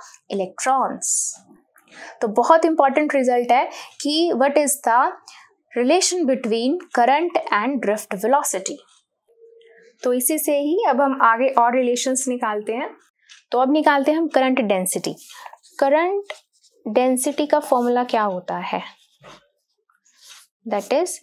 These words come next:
this is जेआई by A। ठीक है, कि कितना current produce हो रहा है per unit area में, है ना, यही होता है। तो J equals to I by A। तो I हमने कितना निकाला है अभी अभी?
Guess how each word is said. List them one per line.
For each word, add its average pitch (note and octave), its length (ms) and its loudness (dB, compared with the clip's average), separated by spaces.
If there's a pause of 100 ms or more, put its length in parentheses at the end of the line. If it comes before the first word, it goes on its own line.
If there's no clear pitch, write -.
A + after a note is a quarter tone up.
(140)
this A#3 160 -2
is B3 140 0 (180)
जेआई G#3 1200 -2
by G3 340 -2 (460)
A। F#3+ 60 -6 (500)
ठीक B3 140 -6
है, D4+ 80 2
कि D4 240 -2 (380)
कितना F#4 300 0
current E4+ 400 0
produce C4+ 360 0
हो A#3 80 0
रहा A3 160 2
है C#4+ 400 -2
per B3+ 100 6
unit B3 400 2 (100)
area G3+ 260 2
में, F#3 160 -8 (520)
है D#4 60 2
ना, B4 80 0 (240)
यही B3+ 160 0
होता D4 260 -2
है। D4 60 -10 (480)
तो A#3+ 60 -2
J A#3+ 280 0 (540)
equals C4 420 -2 (120)
to A#3 100 -2 (440)
I B3 420 0 (420)
by G#3 360 0 (540)
A। F#3+ 100 -6 (480)
तो - 180 -6
I B3+ 200 2
हमने C#4 220 0
कितना C#4+ 300 -2
निकाला B3+ 360 0
है B3+ 80 2
अभी B3 200 -2
अभी? C4 200 0